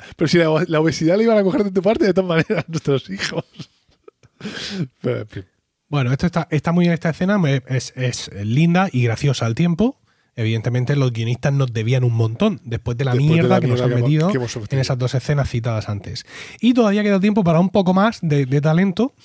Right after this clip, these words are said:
Speaker 1: <laughs>
Speaker 2: porque estamos en la oficina de Scheller, donde, eh,
Speaker 1: Bueno,
Speaker 2: va a
Speaker 1: Zack,
Speaker 2: pedirle
Speaker 1: la, el, el
Speaker 2: a disculparse. Bueno, sí, estaremos en la empresa de Scheller, y donde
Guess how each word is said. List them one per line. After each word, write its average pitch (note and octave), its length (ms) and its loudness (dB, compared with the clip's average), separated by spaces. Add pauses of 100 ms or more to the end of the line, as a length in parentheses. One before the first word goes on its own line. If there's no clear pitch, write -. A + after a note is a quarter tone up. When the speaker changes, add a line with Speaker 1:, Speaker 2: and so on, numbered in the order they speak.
(200)
Speaker 1:
<laughs> G2+ 240 -4
Speaker 2:
porque C3+ 540 0
estamos E3+ 420 0
en F3 120 0
la E3+ 80 2
oficina E3+ 440 0
de D#3+ 320 2
Scheller, G3+ 400 0 (380)
donde, C#3+ 480 0
eh, A2+ 420 -2
Speaker 1:
Bueno, C3 160 0
Speaker 2:
va C#3 140 0
a - 60 -
Speaker 1:
Zack, C3 80 0
Speaker 2:
pedirle D3+ 380 2
Speaker 1:
la, - 120 -6
el, B2 160 -4
el A2+ 480 -6
Speaker 2:
a - 40 0
disculparse. E3 600 0
Bueno, F3 180 2
sí, D#3+ 160 -2
estaremos F3 380 0
en F3 80 0
la C3+ 60 2
empresa D#3+ 360 0
de E3 60 0
Scheller, F#3 400 0 (400)
y D3 60 -2
donde C#3 380 2